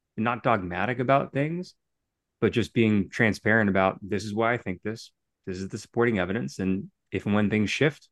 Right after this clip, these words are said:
then so will I," uh, really is a respectable quality for any source of information. Um, and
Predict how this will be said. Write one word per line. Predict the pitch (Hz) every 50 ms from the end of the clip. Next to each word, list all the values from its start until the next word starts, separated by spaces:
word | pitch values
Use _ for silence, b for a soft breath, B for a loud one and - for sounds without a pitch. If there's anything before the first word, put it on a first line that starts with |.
| _ _ -
then | 104 101 95
so | - - 104 95
will | 92 98 107
I," | 127 127 110 92 95 - - _ _ _ _ _ _ _ _ _ _ _ _ _ - 92
uh, | 101 98 92 92 - - _ _ -
really | 110 107 120 135 147 147 139 123
is | 113 107 92 - -
a | -
respectable | 110 101 - - - 123 120 113 - 107 98 98
quality | - - - 110 107 104 101 104 101 98 95 92
for | - - - 101 92 90 90 - 104
any | 104 107 110 107 101
source | 95 - - 104 104 101 98 - 98
of | 98
information. | 95 90 90 - - 95 80 92 110 101 - - - - - _ _ _ _ _ _ _ _ _ _ -
Um, | - 107 98 95 95 - - 104 98 _ _ _ _ _ _ _ _ _ _ - _ _ _ _ _ _ _ -
and | 117 110 107 101 101 98 98 95 87